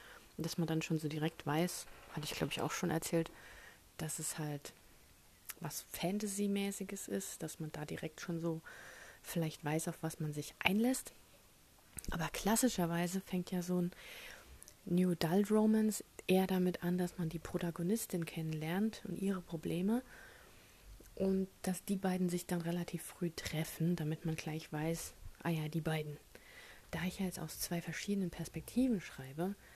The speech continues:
wär's natürlich schon sinnvoll, dass man mit ihr anfängt. Aber das ist halt so klassisch. Und es ist ja kein New Adult, sondern es ist ja Romantasy. Also Urban <laughs> Romantasy quasi. Und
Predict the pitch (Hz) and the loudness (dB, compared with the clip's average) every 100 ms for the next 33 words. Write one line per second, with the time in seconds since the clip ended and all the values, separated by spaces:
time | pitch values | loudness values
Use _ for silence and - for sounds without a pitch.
0 | - - - - - 156 156 175 - 175 | -20 -18 -18 -16 -8 -4 -2 -2 0 0
1 | 175 - 233 214 165 147 - 135 - - | 0 0 2 4 2 -2 -4 -6 -8 -18
2 | - - 143 - 143 - 190 240 - 143 | -14 -8 -8 -6 -6 -4 4 4 4 0
3 | - - - - - - - - - 156 | -6 -8 -10 -12 -18 -18 -18 -18 -8 -4
4 | 151 156 170 - 185 180 185 - 202 208 | -2 -2 -2 -2 -2 -2 -4 -4 -4 -4
5 | - - - - - - - - - - | -6 -8 -10 -12 -18 -20 -20 -20 -18 -10
6 | - 156 - - - 165 - 151 147 143 | -4 -4 -4 -8 -8 -8 -8 -6 -6 -4
7 | 156 147 151 156 - 151 147 - - 151 | -4 -4 -4 -6 -6 -6 -6 -8 -8 -8
8 | 151 - - - - - - - - - | -10 -14 -20 -20 -20 -20 -20 -20 -20 -2
9 | 170 156 190 214 170 - - - - - | 0 2 2 2 0 -4 -10 -14 -20 -16
10 | - - - - - - - 170 165 - | -6 -4 -4 -8 -16 -16 -4 -2 -2 2
11 | 190 208 165 156 180 175 160 151 151 - | 2 4 2 4 6 10 10 8 0 4
12 | 170 - - - - - - - - - | 4 4 -10 -4 -4 -2 -4 -6 -16 -14
13 | - - - - - - - - - - | -14 -16 -16 -16 -16 -18 -20 -20 -16 -4
14 | - 156 151 - | 2 4 4 -2